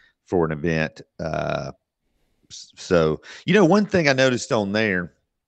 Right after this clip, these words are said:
i-, and we just talked about how the crowds are growing, but the, the crowds are growing even with wrestling ticket prices going up.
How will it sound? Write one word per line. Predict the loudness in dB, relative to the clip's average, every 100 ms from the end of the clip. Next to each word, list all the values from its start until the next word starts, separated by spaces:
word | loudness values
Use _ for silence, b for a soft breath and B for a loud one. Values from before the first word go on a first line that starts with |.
| _ _ _ _ _ -2
i-, | -2 0
and | 0
we | -2
just | -4 -4 0
talked | 0 0
about | 0 2
how | 2 0
the | 0
crowds | -2 2 4 4 0
are | -6
growing, | -2 0 0 -4 -10 -16 _ _ _ _ _ _ _ _ _
but | -2 0
the, | -6 _ _ _ _ -10
the | -8
crowds | 2 4 4 0
are | -2
growing | 2 4 4
even | 2 0 0 -2
with | -2 0
wrestling | 2 2 2 -4 -2
ticket | -2 -2 -4
prices | 0 2 0 -8 -8
going | -4 -4 -4
up. | -8 -8 _